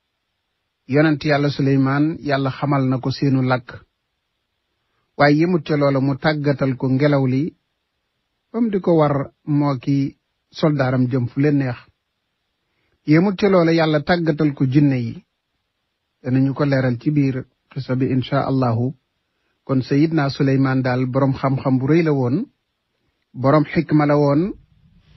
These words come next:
ku Yàlla mayoon mu xam langaasu njanaaw yi, xam langaasu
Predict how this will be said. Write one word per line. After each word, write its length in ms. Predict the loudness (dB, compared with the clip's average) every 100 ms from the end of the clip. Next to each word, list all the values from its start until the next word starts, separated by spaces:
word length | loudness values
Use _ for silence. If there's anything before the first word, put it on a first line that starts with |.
| _ _ _ 0
ku 100 | 2
Yàlla 340 | 4 2 2
mayoon 320 | 2 2 2 0
mu 80 | -2
xam 440 | -2 0 0 -4 _ _ -6
langaasu 540 | 0 0 2 0 2
njanaaw 380 | 2 2 2 0
yi, 260 | -2 -4 -10 _ _ _ _ _ _ _ _
xam 260 | -2 0 2
langaasu 720 | 2 2 0 -2 -2 -2 -4